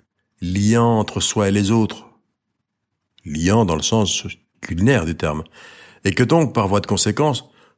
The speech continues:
tout est question d'équilibre interne entre les différentes forces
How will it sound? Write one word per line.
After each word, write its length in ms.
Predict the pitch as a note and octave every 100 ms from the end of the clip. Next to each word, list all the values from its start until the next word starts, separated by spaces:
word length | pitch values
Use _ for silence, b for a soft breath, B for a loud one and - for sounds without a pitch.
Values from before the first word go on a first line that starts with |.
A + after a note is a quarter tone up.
| b -
tout 240 | E3 D#3
est 80 | B2+
question 360 | A#2 - B2+
d'équilibre 520 | A2 G#2+ - A2 G#2 F#2+
interne 460 | F#2 - C3 A2+
entre 220 | G2 -
les 100 | F#2
différentes 480 | F2+ F#2+ F#2+ F2+ F2+
forces 500 | - - G2+ - -